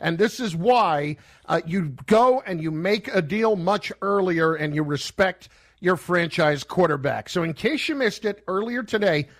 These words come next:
right as John Harbaugh was meeting the media out in Arizona at the owner meetings,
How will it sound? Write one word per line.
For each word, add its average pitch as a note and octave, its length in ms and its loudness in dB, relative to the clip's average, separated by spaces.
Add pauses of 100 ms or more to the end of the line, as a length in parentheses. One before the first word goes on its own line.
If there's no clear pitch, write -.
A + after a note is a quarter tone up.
(380)
right A3+ 400 0
as C4+ 280 0
John A3 340 -2
Harbaugh D#3+ 560 -2 (200)
was E3 240 0
meeting C4+ 380 0
the D4+ 80 -2
media G3 480 -4 (400)
out A#3 300 -2
in B3 160 0
Arizona A3 580 0
at G#3+ 100 0
the G#3 140 -2
owner G3 240 2
meetings, D3+ 560 -4